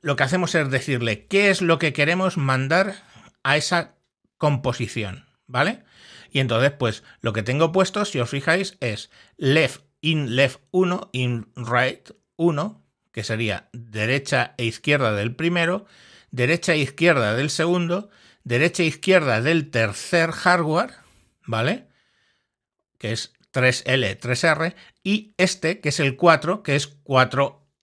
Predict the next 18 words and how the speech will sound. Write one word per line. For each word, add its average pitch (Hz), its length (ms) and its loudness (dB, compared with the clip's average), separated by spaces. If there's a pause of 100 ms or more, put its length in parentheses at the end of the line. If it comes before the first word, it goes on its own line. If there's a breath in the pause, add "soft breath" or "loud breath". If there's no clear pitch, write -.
L 180 460 0
y 120 80 -8
cuatro 120 400 0
R. 98 340 -10 (380 soft breath)
Si, 135 380 -2
esto 139 180 0
es 175 60 6
muy 156 160 4
fácil 127 320 0
configurarlo, 127 720 2
tú 120 120 -4
le 117 80 0
das 120 180 0
aquí 127 300 -4
clic 202 380 -2
y 123 100 -2
eliges 131 400 -2
el, 110 560 0